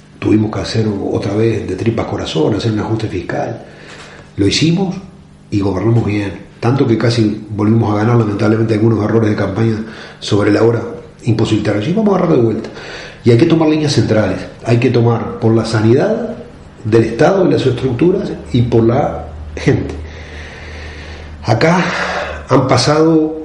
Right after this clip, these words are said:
y yo digo que la, las peores muestras del fracaso del Frente Amplio son que hoy día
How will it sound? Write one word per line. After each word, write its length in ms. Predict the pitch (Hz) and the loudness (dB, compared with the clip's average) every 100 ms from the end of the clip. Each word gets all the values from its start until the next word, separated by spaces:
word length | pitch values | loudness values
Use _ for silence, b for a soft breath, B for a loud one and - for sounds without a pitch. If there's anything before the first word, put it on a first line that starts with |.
| - | -4
y 100 | 117 | 0
yo 180 | 127 135 | 4 4
digo 240 | 151 135 | 4 2
que 100 | 131 | 2
la, 260 | 123 117 - | 2 0 0
las 100 | 113 | -4
peores 420 | - 135 170 156 | 2 4 6 4
muestras 760 | 113 123 165 170 160 139 139 - - - - - - - - | 2 4 4 2 2 2 0 -6 -10 -18 -20 -20 -20 -20 -10
del 220 | 104 113 | -2 0
fracaso 440 | - 110 147 143 - | 0 0 0 2 4
del 80 | 120 | 4
Frente 320 | 113 98 117 | 2 2 2
Amplio 640 | 139 127 127 - - B B B B B B - | 2 2 2 0 -6 B B B B B B -2
son 320 | - 135 117 | 2 2 4
que 80 | 117 | 2
hoy 120 | 113 | 4
día 420 | 123 143 123 - | 4 4 2 -2